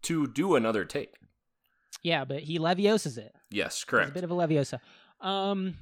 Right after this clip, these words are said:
Speaker 2: so <laughs> he delivers that line and he drives off. Boom, roasted. And he is so in the lead.
Speaker 1: Massively, yes. Um, Brian remedies this situation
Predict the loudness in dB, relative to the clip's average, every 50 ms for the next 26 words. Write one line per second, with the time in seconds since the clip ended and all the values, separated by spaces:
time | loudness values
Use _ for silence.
0 | -16 -20 -20 -18 -12 -6 -4 2 6 6 8 8 8 6 6 2 -2 0 0 0
1 | 0 0 0 2 2 2 2 2 2 2 2 2 0 0 -2 -2 -2 -2 -2 0
2 | 0 0 0 -2 -2 -4 -8 -10 -12 -20 _ _ _ _ _ _ _ _ -20 -18
3 | -8 0 2 4 4 4 2 0 -4 -2 2 4 6 6 4 4 0 -4 -6 -6
4 | -8 -12 _ _ _ _ _ _ _ _ -6 -4 -4 -4 -4 -4 -6 -4 -2 0
5 | 2 4 4 4 4 4 0 -4 -6 -10 -12 -16 _ _ _ _ _ _ _ -18
6 | -14 -12 -10 -8 -4 0 2 4 4 4 4 2 0 -2 -6 -8 -12 -16 -20 -20
7 | -20 _ _ _ _ _ -20 -20 -18 -10 -4 0 2 4 4 4 2 -4 -8 -8
8 | -8 -8 -6 -6 -6 -6 -8 -8 -10 -10 -12 -12 _ -6 -2 0 0 0 0 -2
9 | -4 -2 2 2 2 2 0 -2 -4 -6 -6 -2 -2 -2 0 -2 -2 -6 -6 -8
10 | -10 -10 -8 -6 -6 -6 -6 -8 -8 -10 -10 -10 -10 -10 -12 -12 -14 -16